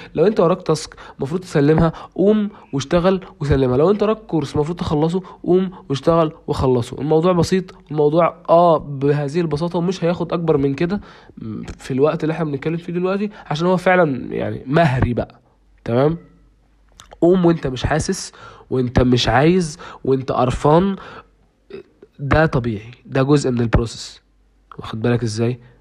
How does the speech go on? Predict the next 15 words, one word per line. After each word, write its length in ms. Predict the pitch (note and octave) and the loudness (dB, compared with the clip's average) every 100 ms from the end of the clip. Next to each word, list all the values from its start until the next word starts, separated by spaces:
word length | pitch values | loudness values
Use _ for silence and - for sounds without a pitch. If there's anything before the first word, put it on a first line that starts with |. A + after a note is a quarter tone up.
| - | -4
مفيش 340 | B2 A#2+ D3 | -2 0 0
حد 240 | - C#3 C#3 | 2 2 4
بياخد 300 | C3+ D3 C#3 | 4 4 0
الدواء 420 | A#2 C#3 D#3 D#3+ | 0 2 4 6
وهو: 500 | D3 C3+ C#3+ C3+ C3+ - - _ | 4 4 2 2 -4 -12 -20 _
"Oh 20 | G#3 | -10
my 140 | G#3+ | -8
God، 160 | D#3 D#3 | -6 -8
الدواء 380 | D3 C#3 C#3 | -8 -6 -4
طعمه 280 | C#3 C3 C3 | -4 -4 -4
حلو". 280 | A#2 B2 A2 | -2 -2 -4
ما، 160 | - A#2 | -8 -6
ما، 140 | B2 | -4
مفيش 460 | A#2+ B2 B2 E3 - | -4 -4 -4 -4 -4
كده، 240 | A#2 G2+ | -4 -6